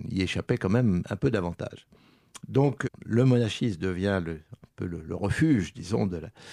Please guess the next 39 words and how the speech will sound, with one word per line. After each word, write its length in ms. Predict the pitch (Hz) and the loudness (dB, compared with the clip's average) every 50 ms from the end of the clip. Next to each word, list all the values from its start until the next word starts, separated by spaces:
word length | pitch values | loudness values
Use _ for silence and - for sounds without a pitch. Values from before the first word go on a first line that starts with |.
| - - - _ - | -20 -20 -20 _ -4
de 80 | - 101 | -2 -2
la 100 | 95 90 | -2 -2
spiritualité, 1000 | - - 113 98 101 95 - - 101 95 95 98 90 _ - 117 110 107 101 95 | -2 -4 -2 -2 -2 -2 -2 -2 0 0 0 0 -2 _ 0 2 2 2 2 2
euh, 340 | 85 80 80 80 80 80 80 82 87 90 85 | 0 -2 -4 -6 -6 -8 -10 -10 -12 -12 -12
la 100 | 82 82 | -12 -12
plus 500 | - - - 92 92 87 82 82 82 85 82 | -12 -10 -8 -6 -6 -6 -6 -8 -10 -10 -12
authentique. 640 | 85 - 92 95 - - 180 180 - - - - _ _ _ _ _ - | -8 -6 -6 -2 0 0 0 2 2 -2 -2 -4 _ _ _ _ _ 0
Et, 300 | 143 151 156 170 - - - | 2 2 2 2 0 -2 -4
euh, 140 | 131 127 110 | -4 -2 -2
la 140 | 107 117 120 | -2 -2 -2
réforme 420 | 123 147 - - - 160 156 139 | -4 -6 -8 -6 -6 -6 -4 -2
de 60 | 117 | -2
l'Église, 560 | 104 101 101 101 123 151 180 190 190 185 175 - _ _ _ | 0 0 2 2 4 4 4 2 2 -2 -4 -6 _ _ _
qui 100 | - - | -2 0
va 100 | 104 104 | 0 0
commencer, 560 | - - 107 101 101 95 - - 110 101 92 85 | 2 2 2 2 2 0 0 0 0 2 2 0
euh, 280 | 82 82 80 80 82 | 0 -2 -4 -4 -6
au 80 | 85 87 | -6 -4
onzième 340 | 87 90 90 82 90 87 - | -4 -4 -4 -2 -4 -4 -4
siècle, 360 | - - 143 160 160 - 170 - - - - _ _ - | 0 2 2 2 2 0 -6 -8 -10 -18 -20 _ _ 2
par 220 | 151 151 151 151 | 4 4 4 4
des 100 | 135 123 | 4 2
monastères. 560 | 117 113 107 104 98 - - 101 92 92 90 - _ - - - - - - - - _ _ _ | 2 4 2 2 0 -2 -4 -2 -2 -2 -4 -6 _ -20 -20 -20 -20 -20 -20 -20 -20 _ _ _
Les 100 | - 85 | -6 -6
signes 320 | - - - 139 135 123 110 | -2 0 2 4 6 6 6
avant-coureurs, 720 | 104 95 98 101 - 113 101 95 104 107 104 98 92 80 | 6 4 2 0 0 0 0 2 2 2 2 2 2 0
euh, 380 | 82 85 90 - 120 - 90 85 | -2 -2 -4 -4 -6 -6 -8 -10
se 220 | 80 - - - | -10 -10 -8 -6
manifestent 440 | 85 82 87 87 - - 101 90 76 | -6 -6 -6 -6 -2 -2 -2 -2 -2
déjà 220 | 90 92 85 98 95 | -2 -2 0 0 0
au 80 | 92 | 0
dixième 420 | 90 90 101 95 92 104 107 101 92 | 0 0 0 2 2 2 2 2 2
avec 220 | 85 85 85 - | 0 0 -2 -2
Cluny. 520 | - - 107 104 104 123 156 185 190 165 127 98 92 - | -2 0 2 4 4 4 4 4 2 2 0 -2 -4 -6
Cluny 360 | - - - 92 90 90 90 87 | -6 -2 0 2 4 4 4 2
est 60 | - | 2
fondé 460 | - - - 87 87 87 90 92 87 | 0 -2 -2 -2 0 2 2 2 0
donc, 240 | 85 82 - - - | -2 -4 -6 -6 -8
euh, 220 | - - 82 85 | -10 -10 -10 -12